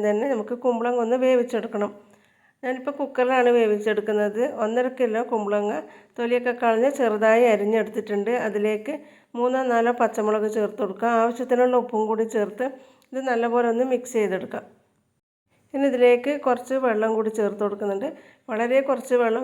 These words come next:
ചേർത്ത് കൊടുത്താൽ മതി. കുമ്പളങ്ങയിൽ വെള്ളം ഉണ്ടാവും. അതുകൊണ്ട് തന്നെ നമ്മൾ വെള്ളം ചേർക്കുമ്പോൾ കുറച്ച് മാത്രം ചേർത്ത് കൊടുക്കുക. വെന്ത് കഴിയുമ്പോൾ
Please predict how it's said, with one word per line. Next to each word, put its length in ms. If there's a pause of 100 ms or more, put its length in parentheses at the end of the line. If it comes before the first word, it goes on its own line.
ചേർത്ത് 260
കൊടുത്താൽ 360
മതി. 200 (120)
കുമ്പളങ്ങയിൽ 560 (140)
വെള്ളം 320
ഉണ്ടാവും. 340 (500)
അതുകൊണ്ട് 360
തന്നെ 240
നമ്മൾ 140 (120)
വെള്ളം 300
ചേർക്കുമ്പോൾ 520
കുറച്ച് 300 (100)
മാത്രം 380
ചേർത്ത് 260
കൊടുക്കുക. 340
വെന്ത് 280
കഴിയുമ്പോൾ 340